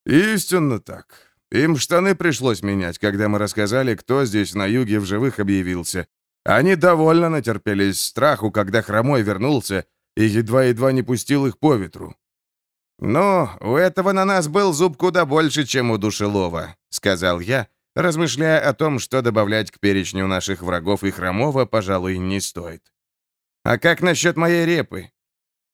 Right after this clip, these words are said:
«Насчёт Хромого они на сей раз убедились», — сказал ведьмак. «Наверняка убедились.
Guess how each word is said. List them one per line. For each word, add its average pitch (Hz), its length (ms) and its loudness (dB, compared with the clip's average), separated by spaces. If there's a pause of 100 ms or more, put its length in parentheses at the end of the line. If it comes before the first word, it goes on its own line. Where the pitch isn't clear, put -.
(800)
«Насчёт 151 600 0
Хромого 175 680 0 (180)
они 113 320 0
на 160 160 0
сей 160 260 0
раз 143 260 -2
убедились», — 113 760 -4 (100)
сказал 92 440 0
ведьмак. 90 380 -4 (760)
«Наверняка 180 760 2
убедились. 90 800 -6